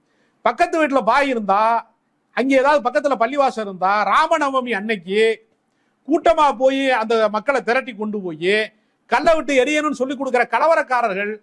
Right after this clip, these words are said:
இந்துத்துவவாதிகளை தவிர அவர்கள் பக்தர்கள் கிடையாது. அதனாலதான் பக்தி வேறு, கலவரம் வேறு.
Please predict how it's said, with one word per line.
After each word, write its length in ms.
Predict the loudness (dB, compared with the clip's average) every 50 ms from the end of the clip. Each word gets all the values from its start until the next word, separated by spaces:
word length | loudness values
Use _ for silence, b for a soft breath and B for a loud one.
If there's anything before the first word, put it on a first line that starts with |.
| _
இந்துத்துவவாதிகளை 760 | -16 -12 -12 -10 -6 0 0 0 2 0 -2 -2 -4 -8 -8
தவிர 360 | -8 -6 -6 -2 0 0 0 0
அவர்கள் 300 | 0 -2 -2 -2 -2 -2
பக்தர்கள் 440 | -2 -2 0 0 -2 0 0 -2
கிடையாது. 320 | -2 -2 -4 -4 -4 -6 -10 _ _ _ _ _ _ _ _ _ _ -4 0 0
அதனாலதான் 340 | 2 2 2 0 0 -2 -2
பக்தி 380 | -2 -2 -4 -4 -4 -4 0
வேறு, 280 | 2 2 2 2 0 -2
கலவரம் 380 | -2 0 2 2 2 0 0 -2
வேறு. 320 | -2 -2 -2 -2 -6 b